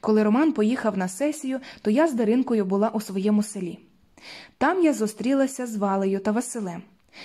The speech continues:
У подруги щойно народилася донечка Галинка, тож нам було про що поговорити.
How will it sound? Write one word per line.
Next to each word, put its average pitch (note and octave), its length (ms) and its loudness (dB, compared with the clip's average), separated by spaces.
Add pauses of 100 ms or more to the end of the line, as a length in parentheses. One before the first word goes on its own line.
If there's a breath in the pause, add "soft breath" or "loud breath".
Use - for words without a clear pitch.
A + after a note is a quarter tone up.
(180 loud breath)
У A3 120 2
подруги A3 500 2
щойно D4 420 0
народилася A#3 580 0
донечка A#3 480 -2
Галинка, G#3+ 560 -2 (220 loud breath)
тож G#3 200 0
нам C#4+ 200 2
було G#3+ 220 2
про G#3+ 120 -4
що G3+ 220 -8
поговорити. F#3 680 -4